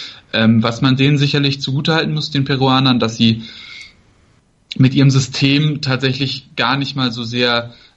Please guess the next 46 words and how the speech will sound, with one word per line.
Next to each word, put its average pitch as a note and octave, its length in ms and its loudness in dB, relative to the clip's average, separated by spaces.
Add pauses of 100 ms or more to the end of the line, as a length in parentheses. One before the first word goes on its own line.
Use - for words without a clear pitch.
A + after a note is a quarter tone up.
(100)
ähm, A2+ 560 0
ja, A2 200 -2
da A2+ 100 0
in A2+ 140 2
Not B2 180 2
geraten A#2 460 -2
könnten. C#3+ 580 0
Aber A#2+ 280 0
ich A#2 120 -4
glaub, B2+ 220 -2
dass - 160 -8
dann B2 180 0
im A#2 160 -4
Endeffekt A#2+ 580 0
auch A#2 140 -6
die, A2+ 200 -2 (300)
die A2+ 100 -4
Klasse C3 420 -2
fehlt. A#2 500 0
Ähm, A#2 220 0
und A2 180 4
das B2 280 -4
ist A#2 260 -8
dann A2+ 240 0
gerade A#2+ 260 -2
bei A2+ 80 -2
Standards C3+ 540 -2
zum C#3 100 -4
Beispiel C3+ 240 -2
sehr, B2+ 220 0
sehr A#2+ 100 0
entscheidend. A#2+ 460 0
Die A#2 100 -4
Dänen B2 260 2
mit A#2 140 4
vielen C#3 380 4
großen C3 360 2
Leuten, B2+ 540 2 (300)
mit B2 100 4
einem B2 140 6
guten D3 260 4
Standardschützen, C3+ 1040 2
wie A2+ 140 4
gesagt, A2+ 340 0
Christian A#2 320 -2
Eriksen. C3 600 -2